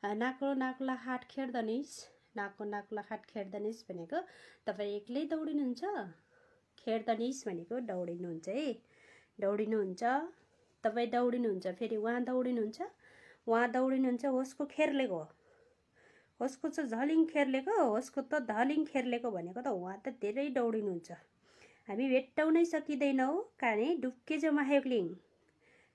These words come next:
काने डुब्के जो माहेकलिङ, होसको त धलिङ खेर्लेको। खेर्लेको भनेपछि उहाँ है। खेर्दनिस्,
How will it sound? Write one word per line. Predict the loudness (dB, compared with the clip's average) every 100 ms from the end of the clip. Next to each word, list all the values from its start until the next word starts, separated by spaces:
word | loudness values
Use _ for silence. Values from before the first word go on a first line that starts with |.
| -2
काने | 2 2 2
डुब्के | -2 -4 0 2
जो | 2
माहेकलिङ, | 2 2 0 0 2
होसको | 2 0 -6
त | -4 -4 -2
धलिङ | -2 0 0
खेर्लेको। | -2 -2 -6 -2 -4 -4 _ _ _ _ _ _ _ _ _ _ _ -2
खेर्लेको | 0 0 -2 0 0
भनेपछि | -2 -8 -6 -6 -2
उहाँ | 0 0 -2
है। | -4 0 2 2 -2 _ _ _ _ _ _ _ _ 2
खेर्दनिस्, | 2 4 2 4 6 8 6